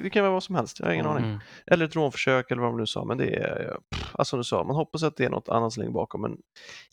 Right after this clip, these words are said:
Speaker 1: ingenting tyder ju på det. Och då får jag ännu svårare för de som vurmar om de stackars, inom citattecken, kriminella.
Speaker 2: Mm.
Speaker 1: För de hade kunnat valt att jobba heltid och bli taxichaufför istället.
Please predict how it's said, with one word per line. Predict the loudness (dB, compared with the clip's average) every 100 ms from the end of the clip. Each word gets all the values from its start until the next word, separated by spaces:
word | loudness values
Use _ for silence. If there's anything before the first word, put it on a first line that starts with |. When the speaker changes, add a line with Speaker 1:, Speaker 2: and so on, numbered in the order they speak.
| _ 0
Speaker 1:
ingenting | 2 2 2 2 0
tyder | 0 0 2
ju | 2
på | 2
det. | 0 -4 -8 _ _ _ _ _ _ _ _ _ _ _ -2
Och | 2
då | 2 2 0 -4 -10
får | 2 4
jag | 4
ännu | 2
svårare | 0 0 0
för | -2
de | -4
som | -2 -6 -8 -14 _ _ -12
vurmar | 0 2 2 0 0 -2
om | -6 -6
de | -6 -6
stackars, | -6 -6 -8 _ 4 4 4 2 2 4 0
inom | -2 -6
citattecken, | -2 0 0 -4 -6 -8 -8 _ _ -12
kriminella. | -8 -6 -6 -8 -12 _ -20 -14 -8
Speaker 2:
Mm. | -6
Speaker 1:
För | 4
de | 4 6
hade | 6 4
kunnat | 4 2 4
valt | 4 2 -2 -10 -14
att | 0 0 4
jobba | 2 4
heltid | 2 0 -2
och | -2
bli | 2
taxichaufför | 2 2 -2 0 0
istället. | -2 -2 -2